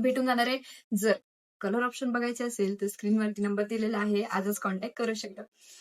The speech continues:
नेक्स्ट आर्टिकलची गोष्ट करूया, तर इथे तुम्ही बघू शकता सिमर मटेरियल वरती हा आर्टिकल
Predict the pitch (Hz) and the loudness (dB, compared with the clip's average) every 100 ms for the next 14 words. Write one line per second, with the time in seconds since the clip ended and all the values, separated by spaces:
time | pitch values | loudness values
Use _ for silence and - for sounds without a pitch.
0 | - _ 262 269 339 330 320 330 320 320 | -20 _ 0 6 4 4 0 2 0 0
1 | - 320 302 220 214 233 254 254 247 233 | -2 -2 2 2 2 0 0 0 2 2
2 | 247 254 240 208 226 220 240 254 254 262 | 0 -2 -2 -2 2 4 4 4 2 2
3 | 254 254 240 240 240 220 220 233 | 2 2 0 0 2 2 2 0